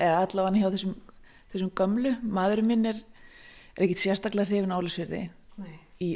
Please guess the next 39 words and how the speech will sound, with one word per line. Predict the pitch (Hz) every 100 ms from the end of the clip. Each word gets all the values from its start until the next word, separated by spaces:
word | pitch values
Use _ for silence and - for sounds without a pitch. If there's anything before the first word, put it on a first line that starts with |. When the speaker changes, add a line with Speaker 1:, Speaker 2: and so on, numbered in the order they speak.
| 170
Speaker 1:
orði. | 160 147 160 - - 170 - 220 - 214
<laughs> | - - - - - 233 -
Svo | 185
hefum | 170 175
fylgt | 170 170
að | 165
vina | 165
fólki | 185 175 156
á | 156
Ólafsfirði, | 156 170 165 -
þannig | - 208 -
að | -
það | 175
er | 170
nú | - - - - 185
meira | 175 175
svona | 180 170 -
grín. | 165 151 - -
Speaker 2:
Já. | 220 - - - - - - - - - 185 -
En, | 208 208 - - - -
já, | 214 208 - -
þetta | 240 262
hefur | 269 269
nú | 262
verið | 262 254
svolítið | - 277 - 233
svona | 214 202 190 185 - 202
erfiður | 208 180 170
vetur | 196 214 214 170 170
hérna | 160 160
fyrir, | - 175 165 156 156
eh, | 160 - - - - -
já, | 170
fólk | - 208 -
bara | 196 175 170
hérna | 220 202 185
fyrir | 226 208
norðan. | 202 208 151 147 - - - - - -
Hvernig, | 233 269 247 - -